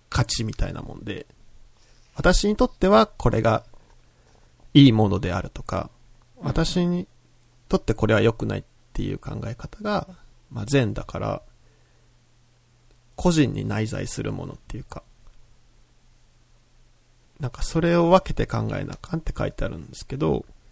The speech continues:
Speaker 2: うんうん。
Speaker 1: なんかもしかしたら日本って正義よりも、なんか善っていう方が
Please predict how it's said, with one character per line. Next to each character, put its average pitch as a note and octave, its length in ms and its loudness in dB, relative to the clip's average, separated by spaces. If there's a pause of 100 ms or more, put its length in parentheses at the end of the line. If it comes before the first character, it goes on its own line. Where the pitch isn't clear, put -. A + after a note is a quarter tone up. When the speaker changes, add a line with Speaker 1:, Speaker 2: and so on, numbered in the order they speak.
Speaker 2:
う B2+ 40 -8
ん - 20 -4
う A#2+ 40 -6
ん。 F#2+ 340 -14 (1080)
Speaker 1:
な C#3+ 60 -2
ん - 20 -8
か - 100 -14
も G3+ 100 -2
し - 80 2
か - 120 4
し - 80 6
た A#2 80 0
ら G#2+ 80 0
日 A#2+ 120 2
本 C3+ 220 2
っ - 20 -12
て - 420 0
正 F#3+ 300 2
義 A#2+ 140 0
よ A2 120 2
り G#2+ 100 -2
も、 A2+ 300 -4 (1800)
な A#2+ 80 -6
ん - 20 -14
か - 160 -14
善 F3 280 0
っ - 20 -6
て - 220 -4
い F2 100 -4
う - 40 -10
方 G1+ 200 -4
が - 240 -14